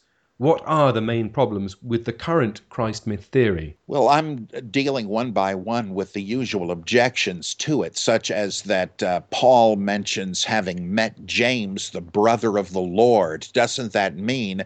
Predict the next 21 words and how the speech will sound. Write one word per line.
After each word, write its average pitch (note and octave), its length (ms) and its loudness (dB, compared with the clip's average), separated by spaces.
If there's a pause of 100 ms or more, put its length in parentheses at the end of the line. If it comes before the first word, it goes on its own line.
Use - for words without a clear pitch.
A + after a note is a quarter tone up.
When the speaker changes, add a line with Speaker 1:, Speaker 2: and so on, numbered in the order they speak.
(280)
Speaker 2:
Jesus A2+ 580 -2
was G2+ 160 -2
at - 120 -6
least G#2 300 -2
a F#2 60 -4
near G2+ 300 4
contemporary? F2 920 -2
And F#2 100 -2
I F#2 100 -2
show F#2+ 280 0
how F2 200 -2
the, D#2 220 -4 (320)
that G2 360 2
epithet G2 640 0 (220)
probably F2 640 0
means F2+ 540 -4
one F#2 300 -4
of C#2+ 100 -12
several F#2 500 0
other D#2+ 200 -4
possibilities. F#2 960 -2